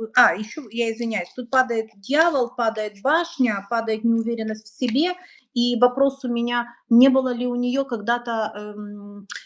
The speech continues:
не было ли у нее, э, связи с женатым мужчиной, потому что здесь вот мне такое вот попахивает, э, этими треугольниками, э, в, в прошлом. Вот, поэтому какой-то мужчинка будет, детей в ближайшее время я не вижу, и хочу всех при-,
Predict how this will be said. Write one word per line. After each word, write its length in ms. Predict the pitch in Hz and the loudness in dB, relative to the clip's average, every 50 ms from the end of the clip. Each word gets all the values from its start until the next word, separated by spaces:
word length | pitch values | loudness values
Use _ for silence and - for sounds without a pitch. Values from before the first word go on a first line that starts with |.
| _ - | _ 4
не 220 | 220 226 254 262 | 8 8 10 10
было 300 | 254 240 247 247 240 226 220 | 8 6 2 2 2 2 2
ли 140 | 220 233 233 | 0 0 -2
у 100 | 233 220 | -2 -2
нее, 880 | 220 226 226 226 220 233 254 254 247 240 - - 208 208 208 202 202 196 | -2 -2 -2 -2 -2 0 2 4 4 4 2 0 -4 -6 -6 -6 -8 -10
э, 40 | 202 | -10
связи 500 | - - - 240 262 269 269 240 233 233 | -12 -6 0 2 2 2 2 2 0 0
с 120 | 220 202 - | -2 -2 -2
женатым 460 | 233 233 233 226 220 220 - 226 220 220 220 220 226 | -2 0 2 0 0 0 -2 -4 -4 -4 -4 -2 0
мужчиной, 460 | 233 233 226 - - - 453 466 330 | 0 0 0 -2 -2 -2 -2 0 0
потому 300 | 240 - 226 - 247 254 | -2 -4 -2 0 2 2
что 160 | 254 254 254 226 | 2 2 0 -8
здесь 240 | - 254 254 - | -6 -4 -4 -4
вот 160 | 247 240 - 240 | -4 -4 -2 -2
мне 120 | 240 233 | -2 -2
такое 260 | 233 233 - 247 240 226 | -4 -2 2 2 4 4
вот 160 | 226 220 - | 2 0 -2
попахивает, 840 | 233 226 - 226 233 214 - - 196 196 190 190 190 185 _ - | -2 2 4 4 2 2 0 -10 -10 -8 -8 -8 -8 -10 _ -8
э, 140 | 170 180 180 | -8 -8 -6
этими 340 | - 214 214 - 226 214 202 | -6 -6 -2 2 2 2 2
треугольниками, 800 | 202 - 214 220 214 202 220 202 196 190 190 - 202 190 190 185 185 - _ - | 2 0 -2 -2 0 2 2 2 2 0 -4 -2 -2 -2 -2 -4 -10 -12 _ -16
э, 140 | 190 190 190 175 - _ _ _ _ - | -12 -12 -10 -10 -12 _ _ _ _ -8
в, 580 | 196 190 185 202 208 208 208 202 202 196 196 | -6 -4 0 2 4 4 4 2 0 -2 -4
в 120 | 196 - - | -6 -2 4
прошлом. 580 | - 269 226 175 - - - 143 139 139 - - _ _ _ - - - - | 4 6 6 4 0 -8 -10 -10 -8 -10 -12 -14 _ _ _ -20 -20 -6 0
Вот, 320 | 226 233 233 185 165 - - | 2 4 4 4 2 0 0
поэтому 340 | 254 262 262 269 269 269 262 | 0 0 0 0 -2 -2 -2
какой-то 340 | 269 269 269 285 277 277 269 | -4 -4 -4 -4 -4 -2 0
мужчинка 420 | 269 262 - - 285 269 269 269 254 | -2 -2 -2 -2 -4 -4 -2 -2 -2
будет, 380 | 262 330 359 359 - - - _ _ _ _ _ - | -2 -2 -2 -2 -4 -4 -6 _ _ _ _ _ -10
детей 320 | 190 220 233 226 294 285 254 | -6 -6 -2 0 0 0 0
в 40 | |
ближайшее 580 | 233 247 247 247 269 262 269 262 - 262 247 233 | 0 0 0 2 2 2 0 0 0 0 0 0
время 520 | 220 247 269 262 240 240 220 220 - _ - | 2 2 2 2 2 0 -2 -6 -8 _ -4
я 160 | 214 220 247 | 0 2 4
не 140 | 247 254 247 | 4 4 2
вижу, 360 | 233 277 349 381 294 240 202 - - - | 2 0 -2 -2 -2 -6 -6 -8 -8 -10
и 80 | 240 | -4
хочу 300 | 226 247 262 262 - 311 | 0 0 0 0 0 -6
всех 300 | - - - - 294 294 - _ - | -6 -6 -6 -6 -6 -6 -6 _ -6
при-, 160 | 262 262 | -6 -6